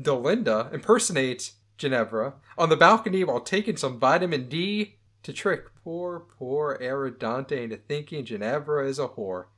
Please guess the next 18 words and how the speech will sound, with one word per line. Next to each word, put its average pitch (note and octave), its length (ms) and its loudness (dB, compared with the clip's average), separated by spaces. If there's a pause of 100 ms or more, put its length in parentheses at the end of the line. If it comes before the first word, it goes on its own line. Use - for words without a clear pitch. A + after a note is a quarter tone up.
(140)
Thing B3+ 200 2
is, E3+ 360 4 (200)
we D3+ 140 -2
all G3+ 220 4
know G3+ 280 6
Ginevra C#3 600 2
isn't D#3 220 2
a G#2 80 -2
whore. G2 300 -6 (160)
She's F#3+ 240 -6
a A#2 60 -6
sweet - 360 -10
lass E3 320 -2
who E3+ 80 -8
don't E3 200 -4
need B2+ 180 -6
no G2+ 180 -8
man. G2 280 -10